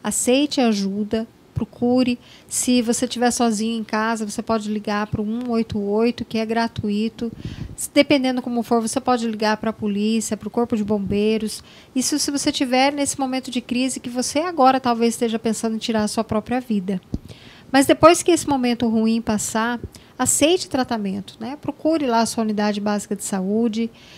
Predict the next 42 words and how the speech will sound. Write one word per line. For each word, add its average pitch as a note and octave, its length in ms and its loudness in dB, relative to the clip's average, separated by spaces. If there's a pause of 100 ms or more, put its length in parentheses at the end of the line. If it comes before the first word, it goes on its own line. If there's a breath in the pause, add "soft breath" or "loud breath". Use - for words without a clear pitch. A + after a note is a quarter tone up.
(160 loud breath)
Se - 140 -4
você A#3+ 640 4
não A3 180 2
quer A3 200 0
ir - 20 2
lá, G#3+ 340 0
mas G#3+ 220 -2
você A3 240 0
tem A3 320 -4 (280 loud breath)
como A3 280 0
ir A3 240 2
em G#3+ 100 0
outro G#3+ 300 -2
lugar, G#3 400 0
procure C4 420 2
um B3+ 60 0
psicólogo, A3 720 0
procure A3+ 280 -4
um B3 60 -2
psiquiatra, A3 800 -4 (100)
que A#3 140 -4
com D#4+ 320 2
certeza B3 640 0
nós A#3 400 2
profissionais G#3+ 640 0
vamos A#3 240 -4
fazer A3 200 2
a G#3+ 60 2
nossa G#3 300 -2
parte A3+ 640 -2 (340 loud breath)
e A#3 40 -2
nós G#3+ 100 2
vamos A3+ 220 0
ter A#3+ 120 0
uma A#3 140 0
alegria A3+ 320 0
muito C4+ 320 -2
grande A#3+ 380 2
em A3+ 40 -4
poder G#3+ 280 -2
te G#3+ 120 -6
ajudar. G#3+ 460 -4